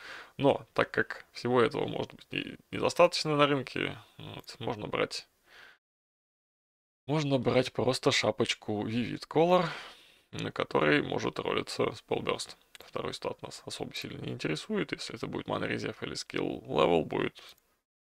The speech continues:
просто отлично. Вот. Чест. Чест, э, опять же, присутствует вариант одевать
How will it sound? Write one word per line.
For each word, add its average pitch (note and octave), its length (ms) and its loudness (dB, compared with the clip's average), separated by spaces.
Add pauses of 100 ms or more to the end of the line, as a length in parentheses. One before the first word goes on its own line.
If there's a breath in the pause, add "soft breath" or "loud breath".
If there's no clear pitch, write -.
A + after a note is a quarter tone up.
(120)
просто - 340 -10
отлично. - 340 -8 (1500 loud breath)
Вот. A#2 400 -6 (1600 loud breath)
Чест. - 400 2 (720)
Чест, - 540 2
э, - 40 -6 (640)
опять G#2 380 -2
же, - 240 -2 (1800 loud breath)
присутствует A#2 760 0
вариант A2+ 580 4
одевать - 720 0